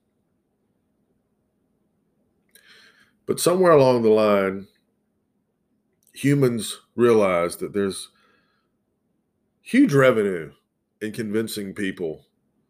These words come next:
that they are sheep. There's huge money in it. And I'm hoping we get smarter as a race, as a society,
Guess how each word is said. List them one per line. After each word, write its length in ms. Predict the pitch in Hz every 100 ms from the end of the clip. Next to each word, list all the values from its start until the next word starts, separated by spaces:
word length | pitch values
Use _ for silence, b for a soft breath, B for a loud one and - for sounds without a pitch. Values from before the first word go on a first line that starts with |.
| _ _ _ _ _ _ _ _ 95
that 300 | 95 87 - _ _ _ _ _ _ -
they 180 | 107 104
are 120 | 87
sheep. 400 | - 107 90 - - _ _ _ _ _ _ _ _ _ _ _ _
There's 180 | - -
huge 240 | 143 127
money 280 | 92 82 76
in 120 | 67
it. 120 | - _ _ _ _ _ _ _ _ _ b b b b b b b b b _
And 500 | - 110 110 110 101 _ _ _ _ _ _ _ _ _ _ _ _ _ _ _ _ _ _ _ 123
I'm 120 | 120
hoping 400 | 143 175 175 120
we 120 | 117
get 180 | 117 113
smarter 720 | - 117 101 104 92 76 - _ _ _ _ _ _
as 180 | 95 90
a 60 | 85
race, 540 | 92 107 107 104 - -
as 200 | 85 90
a 80 | 82
society, 840 | - 82 - 95 95 95 95 90